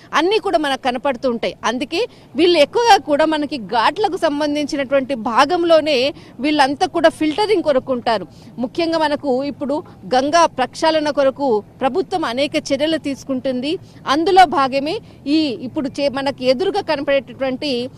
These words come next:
ఏదైతే గంగా ప్రక్షాళన మిషన్ వాటర్ ఫిల్టరింగ్ ఎలా చేస్తుందన్నది మనం చూద్దాం. ఇక్కడ ఈ స్థల పురాణానికి ఒక ప్రాముఖ్యత, అంటే మనం ఎంత చరిత్ర చెప్పినా కానీ తక్కువనే అని చెప్పవచ్చు.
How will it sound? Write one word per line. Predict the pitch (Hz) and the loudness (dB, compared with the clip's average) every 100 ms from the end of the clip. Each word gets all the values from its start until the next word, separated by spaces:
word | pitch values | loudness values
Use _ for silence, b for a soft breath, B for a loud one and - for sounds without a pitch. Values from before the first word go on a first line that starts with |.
| B - | B 0
ఏదైతే | 254 269 294 302 277 269 254 196 | 2 4 0 2 2 2 0 -4
గంగా | 247 302 330 | -2 2 2
ప్రక్షాళన | 311 277 - 302 285 277 254 202 B B 240 | 2 -2 -2 0 0 0 -2 -6 B B -4
మిషన్ | 277 359 320 254 277 - - | -2 -2 -2 -2 -4 -10 -4
వాటర్ | 226 262 - 359 | 2 2 2 -6
ఫిల్టరింగ్ | - 294 302 277 285 | -6 -2 -2 -2 -4
ఎలా | 208 247 330 320 | -2 0 0 -2
చేస్తుందన్నది | 294 285 269 269 254 254 277 240 B - | -6 -6 -6 -6 -6 -6 -8 -10 B -8
మనం | 247 254 - | -4 -4 -4
చూద్దాం. | 254 180 - - - - - - | -6 -4 -6 -10 -20 -20 -20 -18
ఇక్కడ | 269 370 294 240 269 339 - - - | -8 -2 0 0 -4 -12 -20 -20 -8
ఈ | 285 | -6
స్థల | 277 226 269 | -4 -2 0
పురాణానికి | 349 330 285 247 240 233 302 220 233 - - | -2 0 -2 -2 -8 -10 -10 -8 -10 -14 -16
ఒక | 226 247 | -14 -12
ప్రాముఖ్యత, | - 226 247 294 294 - - _ - - | -4 -4 -4 -6 -8 -10 -14 _ -20 -12
అంటే | 233 277 240 247 247 | -10 -6 -6 -8 -8
మనం | 254 311 269 | -6 -6 -6
ఎంత | 208 254 277 440 - | -8 -12 -8 -8 -4
చరిత్ర | 285 339 381 349 302 | -6 -4 -8 -6 -6
చెప్పినా | - 262 254 | -6 -10 -6
కానీ | 240 254 277 | -6 -6 -6
తక్కువనే | 240 - 254 269 | -8 -6 -8 -6
అని | 254 226 | -8 -10
చెప్పవచ్చు. | 202 196 185 175 | -10 -8 -10 -12